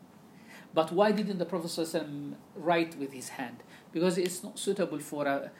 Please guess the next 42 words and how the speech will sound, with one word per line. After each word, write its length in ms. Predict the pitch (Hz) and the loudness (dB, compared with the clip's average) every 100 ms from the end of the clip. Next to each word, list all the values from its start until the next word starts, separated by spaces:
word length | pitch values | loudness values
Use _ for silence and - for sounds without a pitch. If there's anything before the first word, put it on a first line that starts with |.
| - - | -14 -10
a 60 | |
president 640 | 147 - 170 175 185 143 - | -6 4 4 4 0 -6 -6
or 120 | 139 | -4
a 60 | 139 | -4
top 240 | - 175 | -4 -6
official 400 | 143 160 156 147 | -6 -6 -4 -4
in 120 | 131 139 | -4 -4
a 80 | |
state 340 | 135 - 214 214 | -8 -6 -6 -6
to 140 | - | -6
write. 400 | 127 113 - - - - - - - - - - - - - - - - - - - - - | -6 -8 -14 -20 -20 -20 -20 -20 -20 -20 -20 -20 -20 -20 -20 -20 -20 -20 -20 -20 -20 -16 -2
You 100 | 165 | 6
always 320 | 175 151 151 | 8 8 6
have 200 | 165 143 | 4 4
a 140 | 131 127 | 4 8
writer, 360 | 160 160 110 - - - - - - | 8 8 -2 -12 -20 -20 -20 -20 -10
a 40 | |
katib. 380 | - 160 143 127 - - - | 4 6 6 0 -10 -16 -10
You 240 | 160 156 131 | -2 0 2
ask 240 | 147 - | 0 -4
him 120 | 156 | -8
to 100 | - | -8
come 200 | - 151 | -6 -4
and, 240 | 139 196 - - - - - - - | -4 -6 -12 -18 -20 -20 -20 -20 -10
and 160 | 151 147 | -2 2
write. 200 | 120 - - - - | 2 0 -14 -8 2
In 140 | 180 | 2
fact, 400 | 180 226 240 - | 4 6 4 2
Abu 220 | - 143 147 | -2 -2 2
al-Walid 360 | 151 165 180 | 2 2 0
ibn 300 | 165 156 151 | -2 -6 -2
al-Baji 480 | 135 170 202 214 214 - - - | 10 10 10 6 -6 -10 -18 -6
mentions 340 | 208 214 185 | -6 -4 -4
that 100 | 175 | -4
the 80 | 160 | -4
Prophet 220 | 185 170 | -4 -4
sallallahu 220 | - - | -6 -2
alaihi 140 | 175 170 | -2 0
wasallam 40 | |
even 180 | 170 170 | -4 -6
spoke 340 | - 202 196 | -6 -6 -2
languages. 640 | 160 151 139 127 - - | -2 -2 -4 -4 -6 -10